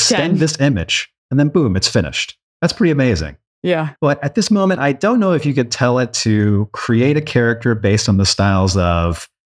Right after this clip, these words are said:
Speaker 2: these three artists and make that appealing and aspirational and whatever other adjectives you wanna toss in there. It's not there yet, but I have no doubt that it will be soon enough. So I'd say right now, the technical,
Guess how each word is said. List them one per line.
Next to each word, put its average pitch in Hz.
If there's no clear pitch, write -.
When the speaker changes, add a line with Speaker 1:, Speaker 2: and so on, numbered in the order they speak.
Speaker 2:
these 123
three 117
artists 95
and 117
make 120
that 123
appealing 95
and 113
aspirational 107
and 101
whatever 143
other 127
adjectives 107
you 98
wanna 92
toss 87
in 82
there. 80
It's 98
not 143
there 117
yet, 95
but 110
I 131
have 127
no 127
doubt 110
that 92
it 80
will 90
be 87
soon 85
enough. 78
So 117
I'd 113
say 135
right 156
now, 123
the 104
technical, 98